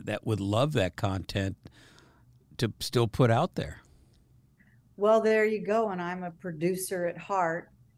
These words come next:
Speaker 2: And, um, you know, we, what we wanted to do with Golden Boy, he was gonna be the Jimmy Fallon of gaming and esports.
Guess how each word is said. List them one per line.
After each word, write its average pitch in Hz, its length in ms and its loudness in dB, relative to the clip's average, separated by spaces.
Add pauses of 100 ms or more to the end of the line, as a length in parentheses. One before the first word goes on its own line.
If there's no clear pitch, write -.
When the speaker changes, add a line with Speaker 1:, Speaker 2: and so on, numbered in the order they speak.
(380)
Speaker 2:
And, 180 340 -4
um, 170 420 -2
you 220 100 -2
know, 180 360 4
we, 202 240 -2
what 208 300 0
we 202 120 0
wanted 233 340 0
to 196 100 -2
do 220 240 -2
with 190 200 -4
Golden 240 500 -4
Boy, 165 420 -4 (400)
he 240 100 -4
was 233 180 -4
gonna 220 220 -2
be 214 180 0
the 196 120 0
Jimmy 202 440 -4
Fallon 190 800 -4 (200)
of 175 360 -4 (280)
gaming 190 540 -6
and 180 100 -4
esports. - 800 -10